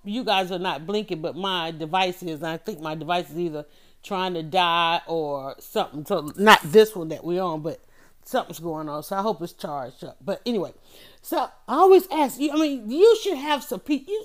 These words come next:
music is calming of the spirit. Okay. You should have a piece of music. C-, girl, stop with the Claudine.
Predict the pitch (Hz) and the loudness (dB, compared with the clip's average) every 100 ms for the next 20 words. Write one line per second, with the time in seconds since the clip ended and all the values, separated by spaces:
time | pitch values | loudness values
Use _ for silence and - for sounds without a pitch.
0 | - 330 392 508 427 359 277 226 208 - | -6 2 6 8 6 0 2 2 2 -6
1 | - - - - - 277 311 320 269 220 | -20 -20 -20 -20 -8 -2 2 2 0 -2
2 | 185 190 - - 320 370 254 156 - - | -2 -6 -8 -4 2 4 4 2 -8 -8
3 | 240 294 285 370 359 370 359 311 - 254 | -2 0 2 2 0 2 2 2 -4 -8
4 | 214 170 180 277 208 139 - - - - | -6 -4 -2 -2 -2 -8 -16 -20 -20 -6
5 | - 196 170 302 349 392 403 - - - | -4 0 10 12 12 12 12 8 -2 -20
6 | - - - 381 311 269 247 247 277 220 | -20 6 12 12 12 2 -2 0 4 6
7 | 214 190 151 | 6 2 0